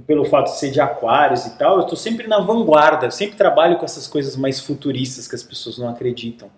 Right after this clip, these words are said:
Então, é depois a, a, a televisão começou a, muitas pessoas imitavam o jeito do humor do Zé Graça na televisão, né? Aí só fazendo uma, um adendozinho, em dois mil e onze,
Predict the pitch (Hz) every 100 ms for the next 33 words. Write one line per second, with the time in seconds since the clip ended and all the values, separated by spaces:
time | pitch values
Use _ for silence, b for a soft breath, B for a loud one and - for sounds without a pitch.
0 | b b b b b 123 131 175 165 165
1 | 185 175 156 139 139 123 127 123 151 156
2 | 131 151 165 165 160 - 170 165 156 160
3 | 185 202 254 302 - 170 - 143 - 156
4 | 156 175 180 165 156 170 127 - 127 123
5 | 127 127 - 127 123 123 123 120 - 120
6 | 113 110 127 135 - - b b - 131
7 | 147 147 143 143 135 120 113 107 _ _
8 | _ - 123 127 B B 127 135 190 196
9 | 180 185 170 156 135 120 - B B 135
10 | 139 135 131 143 165 151 127 120 131 160
11 | 147 117 - B B - 127 131 143 135
12 | - 135 165 196 190 156 202 220 170 -
13 | -